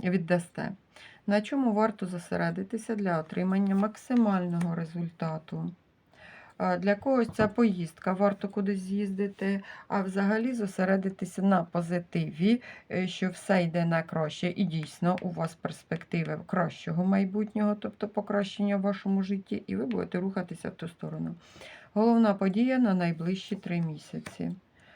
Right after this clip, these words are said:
Рух, е, у вас, вам буде не скучно, у вас все рухатиметься, ваше,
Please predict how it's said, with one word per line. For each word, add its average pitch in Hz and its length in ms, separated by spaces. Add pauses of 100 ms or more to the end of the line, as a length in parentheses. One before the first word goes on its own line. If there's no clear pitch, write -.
(1200)
Рух, 233 520
е, 208 100
у 185 340
вас, 262 320
вам 269 260
буде 262 180
не 254 120
скучно, - 500 (180)
у - 60
вас 214 260
все 202 260
рухатиметься, 180 920
ваше, 185 720